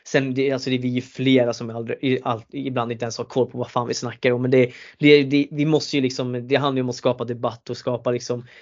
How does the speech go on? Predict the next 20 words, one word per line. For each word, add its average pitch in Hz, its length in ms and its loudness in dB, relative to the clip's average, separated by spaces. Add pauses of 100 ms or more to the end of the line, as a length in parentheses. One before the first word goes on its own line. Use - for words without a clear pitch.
(180)
ett - 120 -8
intresse 127 580 -2
för 123 160 -4
sporten - 480 -6
och 113 60 -8
serierna 113 400 0
liksom. - 260 -10
Det, 120 80 -6
det, 127 160 0
det 131 360 -6
är 131 40 4
ju, 123 200 4
det 127 160 -6
är - 20 2
ju - 20 2
det 120 60 -6
stora 120 300 -8
syftet - 500 -4
liksom. 127 340 -8
Och 127 160 -4